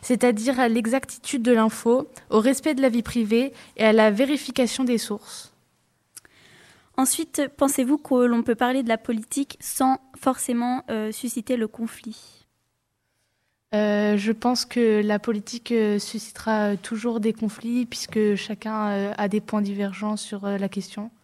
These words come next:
Speaker 2: Exactement. Nous pouvons voir par exemple que pour, euh, le débat qui est, euh, le débat récent de Mélenchon et de Éric Zemmour, on, comme quoi,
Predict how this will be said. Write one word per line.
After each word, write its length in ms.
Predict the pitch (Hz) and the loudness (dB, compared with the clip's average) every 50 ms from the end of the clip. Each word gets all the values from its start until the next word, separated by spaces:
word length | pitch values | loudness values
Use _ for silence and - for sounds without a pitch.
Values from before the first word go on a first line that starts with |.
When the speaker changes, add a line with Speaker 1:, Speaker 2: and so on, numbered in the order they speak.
| _ _ _ _ _ _ _ _ _ _ _ - | _ _ _ _ _ _ _ _ _ _ _ -4
Speaker 2:
Exactement. 600 | 226 208 208 226 214 214 - 214 226 247 262 269 | -4 -2 0 -2 -2 0 0 0 2 4 6 6
Nous 100 | 262 240 | 6 6
pouvons 180 | - 233 226 | 4 -2 -2
voir 140 | 226 262 285 | -2 -2 -2
par 100 | - 247 | 0 -2
exemple 280 | 208 208 208 220 233 233 | -2 0 0 0 0 0
que 100 | - - | 0 -4
pour, 320 | 214 - - 226 214 208 | -6 -4 -4 -4 0 2
euh, 160 | 202 196 196 196 | 2 2 2 0
le 160 | 196 196 202 | 0 -2 -2
débat 400 | 190 208 214 190 214 214 226 233 | -2 -2 -2 0 0 0 0 0
qui 200 | 226 - - 208 | -4 -6 -8 -8
est, 120 | 196 196 - _ _ _ - _ - - | -8 -8 -10 _ _ _ -20 _ -10 -8
euh, 100 | 214 202 | -8 -6
le 120 | 196 202 | -6 -4
débat 260 | 190 214 208 214 214 | -4 -2 0 0 0
récent 420 | 202 214 226 - - 240 226 240 233 - _ _ | 0 -2 -4 -4 -2 -4 -2 -4 -4 -8 _ _
de 300 | 196 202 202 202 202 202 | -4 -2 -2 -2 -2 -2
Mélenchon 560 | 196 202 202 214 214 208 208 214 - - 233 226 | -2 -2 -2 -2 -2 -2 -2 -4 -4 -4 -4 -4
et 100 | 214 214 | -4 -4
de 280 | 190 202 196 190 196 - | -6 -8 -10 -10 -10 -8
Éric 300 | 214 214 208 208 202 202 | -8 -6 -6 -8 -8 -8
Zemmour, 360 | 208 208 214 240 277 - - _ _ - - - - - - - - - _ _ _ - | -6 -4 -2 -2 -4 -4 -8 _ _ -20 -20 -20 -20 -20 -20 -20 -20 -20 _ _ _ -4
on, 180 | 220 220 220 220 | -2 0 0 0
comme 380 | - 226 226 226 226 220 214 | 2 2 2 4 2 0 -2
quoi, 320 | - - - 233 233 233 | -4 0 4 4 4 4